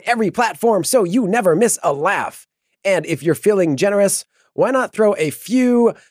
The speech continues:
U S D C coins our way at our wallet address, which will be in the show notes. No, it won't.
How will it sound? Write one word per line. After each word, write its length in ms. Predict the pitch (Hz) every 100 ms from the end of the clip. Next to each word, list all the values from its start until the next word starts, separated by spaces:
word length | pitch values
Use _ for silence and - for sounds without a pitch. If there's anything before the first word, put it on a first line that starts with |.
| _ _
U 180 | 147 254
S 160 | 254 -
D 140 | 240
C 180 | 202 247
coins 560 | 247 269 190 156 143 -
our 260 | 180 233
way 240 | 220 214 175
at 160 | 175
our 220 | 160 175 165
wallet 380 | 170 214 208 -
address, 540 | 175 143 185 180 -
which 240 | 147 160 -
will 120 | 156
be 280 | 165 185 -
in 140 | 185
the 100 | 175
show 220 | - 175
notes. 300 | 175 170 123
No, 80 | 160
it 40 | 165
won't. 240 | 156